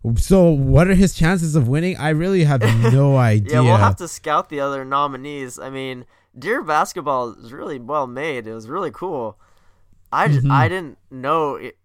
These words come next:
Speaker 2: was even eligible to be nominated for an Oscar award. That's
Speaker 1: Yeah, well,
Speaker 2: so weird.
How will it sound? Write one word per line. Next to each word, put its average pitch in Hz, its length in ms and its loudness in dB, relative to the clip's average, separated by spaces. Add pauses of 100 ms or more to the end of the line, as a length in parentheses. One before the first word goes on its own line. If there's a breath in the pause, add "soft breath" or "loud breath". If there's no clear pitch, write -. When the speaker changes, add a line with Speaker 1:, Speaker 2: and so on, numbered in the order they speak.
(200)
Speaker 2:
was 120 200 -14
even 127 240 -12
eligible 131 840 -4
to 135 140 -14
be 120 300 -10
nominated 110 760 -8
for 85 160 -18
an 78 80 -20
Oscar 104 420 -12
award. 92 460 -14 (300)
That's 123 560 -8
Speaker 1:
Yeah, 160 300 0
well, 143 160 2
Speaker 2:
so 143 240 -10
weird. 127 360 -10